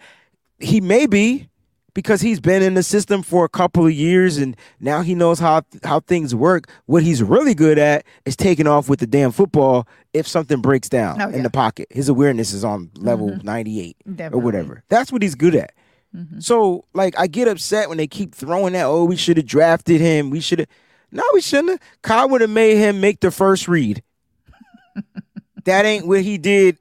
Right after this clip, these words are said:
Speaker 1: in Ohio State.
Speaker 2: <laughs> That's right. He did not. He absolutely did not.
Speaker 1: So let's, let's just cap that.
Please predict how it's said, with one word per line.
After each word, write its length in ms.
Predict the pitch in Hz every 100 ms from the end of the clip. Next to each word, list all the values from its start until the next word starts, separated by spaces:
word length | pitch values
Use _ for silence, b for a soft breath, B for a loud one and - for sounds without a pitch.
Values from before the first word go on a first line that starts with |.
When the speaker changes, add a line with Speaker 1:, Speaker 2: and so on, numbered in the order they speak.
| -
Speaker 1:
in 180 | 165 180
Ohio 460 | 165 170 170 170
State. 400 | - 202 208 180 _ _
Speaker 2:
<laughs> 220 | _ - 202
That's 320 | 226 - -
right. 300 | 233 - 262 - 202
He 80 | -
did 220 | 208 165
not. 320 | 160 151 - _ _ _ B B B _ _
He 160 | 208 190
absolutely 520 | 170 175 175 175 165
did 140 | 160 156
not. 260 | 117 - _ _ _ -
Speaker 1:
So 540 | - 185 165 160 139 _
let's, 300 | 175 214 -
let's 180 | 190 208
just 220 | 208 -
cap 300 | 185 214 214 127
that. 460 | 170 190 120 110